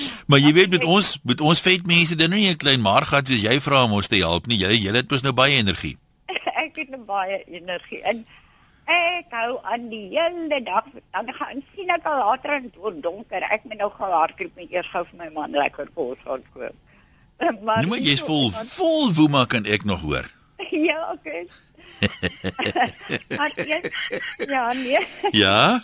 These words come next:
Speaker 2: <laughs> Ek het te veel woema.
Speaker 1: Te veel woema. Oeh,
Speaker 2: Ja.
Speaker 1: vrou, nou, maar dan moet ons 'n plan maak.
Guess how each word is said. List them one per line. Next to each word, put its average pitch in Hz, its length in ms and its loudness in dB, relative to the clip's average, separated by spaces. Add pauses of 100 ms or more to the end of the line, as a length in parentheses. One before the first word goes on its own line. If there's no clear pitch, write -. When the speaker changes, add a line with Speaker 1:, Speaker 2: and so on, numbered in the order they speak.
Speaker 2:
<laughs> - 260 -10
Ek - 80 -8
het 302 180 -8
te 285 100 -14 (100)
veel 285 240 -4
woema. 196 360 -6 (880)
Speaker 1:
Te 127 100 4
veel 254 360 4
woema. 95 360 4
Oeh, 330 440 4
Speaker 2:
Ja. 302 60 0
Speaker 1:
vrou, 208 340 4
nou, 170 120 2
maar 117 60 6
dan 113 120 6
moet 180 140 2
ons 165 160 6
'n 147 60 2
plan 185 260 6
maak. 202 400 4